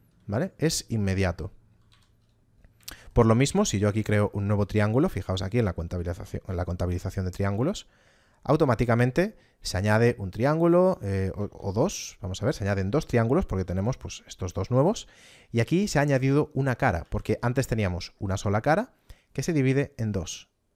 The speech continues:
Entonces en Faces se añade una cara. ¿Vale? Así que más o menos ya veis cómo va el tema. Em, veis aquí también tenemos este separador, y este separador es porque aquí tenemos los totales y a la derecha tenemos cada uno de estos elementos por separado. ¿Vale?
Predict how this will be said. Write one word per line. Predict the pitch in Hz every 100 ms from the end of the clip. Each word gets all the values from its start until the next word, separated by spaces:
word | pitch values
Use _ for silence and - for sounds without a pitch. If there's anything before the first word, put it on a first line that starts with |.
| _
Entonces | - 98
en | 95
Faces | 139 165 202 208 -
se | -
añade | 101 113 123 -
una | 107 90
cara. | 76 - - _ _ _ _ _ _
¿Vale? | - -
Así | 147
que | 135
más | 143 170
o |
menos | 160 160 185 -
ya | 127
veis | 123 131 131
cómo | - 113
va | 110
el | 110
tema. | 131 165 233 _ - - - - -
Em, | 131 123 117 113 110 110 - _ -
veis | 127 151
aquí | 151
también | 139 127
tenemos | 156 123 131 -
este | -
separador, | 120 117 107 92 127 156 185 _ - -
y | -
este | 113 135
separador | 135 117 113 120
es | 131
porque | - 110
aquí | 98 117
tenemos | 120 113 87 -
los | 104 107
totales | - 165 135 156 - -
y | 90
a |
la | 90
derecha | 92 117 -
tenemos | 104 95 110 175 - - _ _
cada | - 98
uno | 98 127
de | 120
estos | - 104
elementos | 95 92 98 131
por | -
separado. | - 101 113 139 - - _ _ _ _ _ -
¿Vale? | -